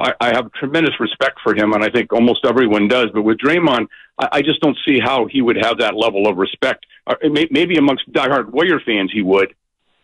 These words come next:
but not, not on a global stage where people look at me, they look, look at him as a, as kind of a thug, you know, <laughs> like a guy that can't control himself.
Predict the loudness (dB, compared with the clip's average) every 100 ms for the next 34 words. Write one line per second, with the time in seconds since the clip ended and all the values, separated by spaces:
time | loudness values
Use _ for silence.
0 | -2 -2 0 0 -2 -4 -2 0 -2 -2
1 | 0 0 2 -2 0 2 2 0 -2 0
2 | 2 2 2 2 2 2 2 0 0 -2
3 | 0 0 2 0 0 -2 0 -2 -2 0
4 | 0 0 0 0 0 0 _ _ -4 -2
5 | 0 -2 -2 -2 -4 _ _ -2 -2 -2
6 | -2 -2 0 2 2 2 2 0 -2